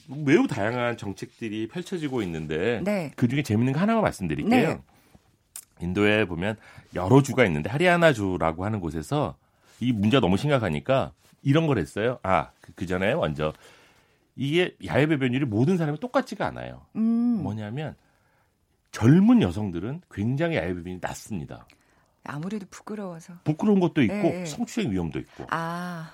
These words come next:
Speaker 1: 그러니까 남성보다 훨씬 더 그게
Speaker 2: <laughs>
Speaker 1: 싫어해요.
Speaker 2: 이게 웃을 일이 아닌데, 아이고, 참 또 실소가 나오네요.
Speaker 1: 그래서
Speaker 2: 어.
Speaker 1: 어떻게 했냐면 이, 이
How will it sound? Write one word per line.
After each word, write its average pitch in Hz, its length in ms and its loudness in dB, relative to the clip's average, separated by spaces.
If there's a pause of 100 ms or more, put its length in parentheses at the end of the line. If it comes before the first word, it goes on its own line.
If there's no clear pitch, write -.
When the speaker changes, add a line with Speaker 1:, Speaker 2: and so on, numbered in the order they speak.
(120)
Speaker 1:
그러니까 135 400 -2 (160)
남성보다 139 400 -2
훨씬 240 340 -2
더 196 100 -2
그게 113 420 -2
Speaker 2:
<laughs> - 40 -20
Speaker 1:
싫어해요. 80 840 -2
Speaker 2:
이게 196 120 -2
웃을 185 420 2
일이 226 160 2
아닌데, 190 540 0 (420)
아이고, 175 320 -2
참 175 300 -4
또 175 100 -4
실소가 262 460 0
나오네요. 147 640 2
Speaker 1:
그래서 165 240 4
Speaker 2:
어. 98 40 8
Speaker 1:
어떻게 156 260 0
했냐면 131 600 -2 (540)
이, 127 140 -10
이 143 240 0